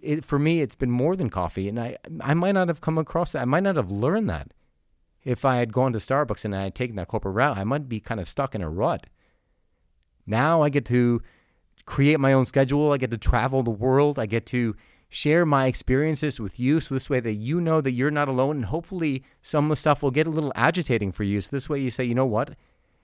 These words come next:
Yeah, I, there is something off, and I need a change, and I want to follow my heart," or maybe I give you just some words of wisdom to make you see things differently. So this way you could be at peace in that moment and just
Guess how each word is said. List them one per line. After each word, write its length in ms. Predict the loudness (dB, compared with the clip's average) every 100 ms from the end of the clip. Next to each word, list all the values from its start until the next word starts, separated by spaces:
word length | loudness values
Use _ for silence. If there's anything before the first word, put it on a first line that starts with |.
| _
Yeah, 280 | 2 4 4
I, 280 | 2 0 -4 -6
there 220 | 0 2
is 100 | 2
something 340 | 2 2 4
off, 320 | 4 4 2 -2
and 280 | -4 -4 -4 _ _ _ _ _ _ _ _
I 100 | -2
need 220 | 2 2 2
a 40 |
change, 600 | 4 4 6 4 0 -4 -4
and 340 | -2 0 -2
I 80 | -2
want 220 | 0 0
to 100 | 2
follow 240 | 4 4
my 160 | 4 2
heart," 240 | 2 0 0
or 380 | 0 0 0 -4 _ _ _
maybe 560 | 0 2 2 2 0 0
I 140 | -2
give 180 | 0 2
you 160 | 2 0
just 200 | -2 -6
some 200 | -4 0
words 280 | 2 2 0
of 100 | 0
wisdom 340 | -2 0 -4
to 80 | -2
make 180 | -2 -4
you 140 | -8
see 420 | -8 -6 -4 -2
things 320 | -2 0 -2
differently. 600 | 0 -2 -2 -4 -4 -4
So 100 | -6 -8
this 160 | -6
way 80 | -4
you 60 | -4
could 80 | -2
be 140 | -2
at 140 | -4
peace 320 | -6 -4 -4 -6
in 180 | -4
that 160 | -4 -2
moment 380 | -2 -4 -4 -8
and 120 | -8
just 280 | -8 -8